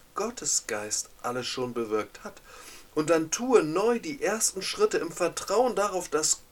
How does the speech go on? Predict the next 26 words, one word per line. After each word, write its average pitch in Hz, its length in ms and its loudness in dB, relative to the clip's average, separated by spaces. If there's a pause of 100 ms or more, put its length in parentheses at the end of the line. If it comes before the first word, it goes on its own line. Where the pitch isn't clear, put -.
Gottes 196 520 -2
Geist 147 440 -4 (560)
dann 131 240 0
unterstützen 123 720 -4
wird. 90 220 -14 (1200)
Auf - 140 -8
den 95 220 -8
E-Motor, 135 580 -4 (800)
auf - 160 -8
Gottes - 320 0
Geist 120 360 0
kannst - 400 -2
du 101 60 -10
nicht 85 260 -12
verzichten, - 640 -8
auch 117 180 -10
heute 160 260 -2
nicht. 90 240 -16 (1600)
Einen 107 380 -6
vollen, 143 520 -6
gereinigten 143 680 -2
Kontakt - 540 -10 (640)
und 147 120 -2
eine 165 200 8
gesegnete 185 680 4
Teamgemeinschaft 147 880 2